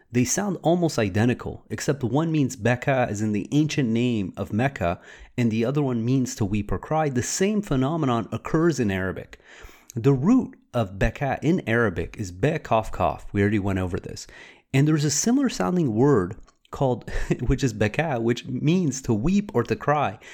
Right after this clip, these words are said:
But the root, the spelling of this is fundamentally different. This root is Beka Ya. And people make the mistake where they think that Beka comes from this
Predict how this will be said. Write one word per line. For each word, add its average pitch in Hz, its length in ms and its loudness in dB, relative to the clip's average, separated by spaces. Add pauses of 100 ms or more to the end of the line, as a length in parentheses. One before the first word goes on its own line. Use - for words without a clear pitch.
(200)
But 127 200 2
the 135 100 4
root, 180 400 2
the 123 80 2
spelling 202 440 2
of 117 120 -2
this 113 200 0
is 120 160 -6
fundamentally 123 600 0
different. 92 500 -4 (260)
This 220 260 2
root 190 180 -2
is 110 140 0
Beka 131 560 0
Ya. 92 260 0 (540)
And - 320 0
people 226 320 2
make 185 220 -4
the 160 80 -2
mistake 147 480 -2
where 120 120 2
they 113 120 0
think 160 320 -4
that 98 260 -8
Beka 127 500 0
comes 135 380 0
from 110 240 0
this 107 240 0